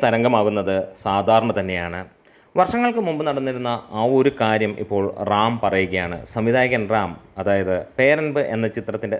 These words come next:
സംവിധായകൻ, വീണ്ടും മമ്മൂട്ടിയെ വെച്ച് ഒരു സിനിമ കൂടി ചെയ്യാൻ പോകുന്നു എന്നുള്ള വാർത്തകൾ പുറത്തു വരുമ്പോൾ അദ്ദേഹം പറഞ്ഞ ഇന്റർവ്യൂവിൽ പറയുന്നത്,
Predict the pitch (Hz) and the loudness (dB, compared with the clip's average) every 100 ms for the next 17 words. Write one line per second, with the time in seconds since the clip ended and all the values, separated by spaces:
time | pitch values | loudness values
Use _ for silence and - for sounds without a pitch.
0 | - 104 101 101 101 98 123 143 160 170 | -6 -6 -2 0 0 -2 2 2 2 0
1 | 127 123 120 127 117 107 110 107 101 117 | 0 0 0 2 0 0 0 0 0 0
2 | 113 110 107 - 101 104 101 101 104 113 | 0 0 -2 -2 -2 0 0 2 2 2
3 | 101 101 101 101 - 101 98 104 104 101 | 0 -2 0 0 2 0 0 0 0 0
4 | 90 101 92 92 92 - - - 151 180 | 0 0 0 -2 -4 -8 -16 -2 2 4
5 | 180 147 120 123 98 113 110 113 113 110 | 2 -2 -2 -2 -2 -2 -2 0 -2 0
6 | 104 104 98 90 85 | 0 0 0 -2 -4